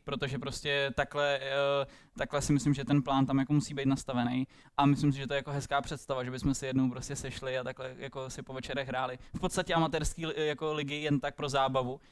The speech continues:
Ve finále, i kdybychom měli vlastně platit nějaký příspěvek, tak, tak by to pro nás bylo jako podle mě motivací, protože bychom měli prostě tu vidinu, "OK,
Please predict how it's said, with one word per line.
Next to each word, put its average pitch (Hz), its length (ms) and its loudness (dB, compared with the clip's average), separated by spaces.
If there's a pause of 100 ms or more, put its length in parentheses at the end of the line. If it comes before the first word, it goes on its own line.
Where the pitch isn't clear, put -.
(120)
Ve 165 100 6
finále, 143 360 4
i 147 40 -2
kdybychom 147 320 0
měli 147 180 4
vlastně 139 280 0
platit 135 320 -4
nějaký 135 300 0
příspěvek, 135 500 -6
tak, 139 140 -8 (160)
tak 135 120 -4
by 135 100 -6
to 139 80 -6
pro 139 100 2
nás 135 180 4
bylo 135 160 -6
jako 135 180 -8
podle 139 200 -4
mě 147 100 6
motivací, 135 580 -2 (280)
protože 147 360 0
bychom 139 240 2
měli 139 240 4
prostě 131 300 -8
tu 139 100 -8
vidinu, 127 280 4
"OK, 123 120 -4